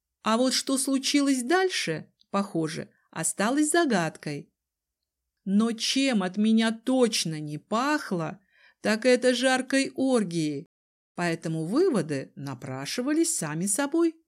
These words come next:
К счастью, профессор Люк не дала моим одногруппникам даже шанса возобновить свои вопросы,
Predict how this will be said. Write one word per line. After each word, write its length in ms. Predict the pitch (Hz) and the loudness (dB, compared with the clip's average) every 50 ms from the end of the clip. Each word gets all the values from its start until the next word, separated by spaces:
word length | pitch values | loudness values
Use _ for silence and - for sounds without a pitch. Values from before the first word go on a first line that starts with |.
| _ _ _ _ _ _ _ _ _ _ | _ _ _ _ _ _ _ _ _ _
К 60 | - - | -6 -2
счастью, 580 | - - 277 254 247 240 240 - - 269 262 | 0 2 2 2 2 2 0 -2 -4 -4 -4
профессор 640 | 269 240 247 254 247 339 359 339 - - 202 190 180 | -2 0 -2 0 2 2 2 2 4 2 2 2 0
Люк 360 | 170 165 160 165 202 - - - | 0 0 0 -2 -4 -6 -6 -2
не 220 | 233 240 254 269 240 | 2 2 4 4 4
дала 420 | 202 220 208 202 208 214 247 285 | 4 4 4 4 2 2 0 0
моим 400 | 320 294 220 196 196 196 190 180 | 0 0 0 2 2 2 0 0
одногруппникам 1000 | 170 165 160 156 151 147 156 165 190 220 - 294 311 302 - 311 320 320 294 208 | -2 -2 -4 -4 -4 -4 -4 -2 -2 -2 0 -2 -2 0 0 0 2 2 4 4
даже 400 | 175 165 170 180 180 202 240 233 | 4 4 2 0 0 -2 -2 -2
шанса 640 | - - 196 175 175 180 175 - - 208 196 - - | -2 -2 -2 -2 -2 0 0 0 0 0 -2 -4 -6
возобновить 840 | - 165 165 185 190 175 185 190 175 170 165 165 165 156 165 175 175 | -10 -6 -2 -2 0 0 0 0 0 -2 -2 -2 -2 -2 -2 -2 -2
свои 320 | - - 170 170 160 160 160 | -2 -2 -2 -2 -2 -2 -4
вопросы, 640 | 175 165 160 - 165 160 156 151 - - 160 151 | -4 -6 -6 -6 -4 -4 -2 0 -2 -2 -2 -4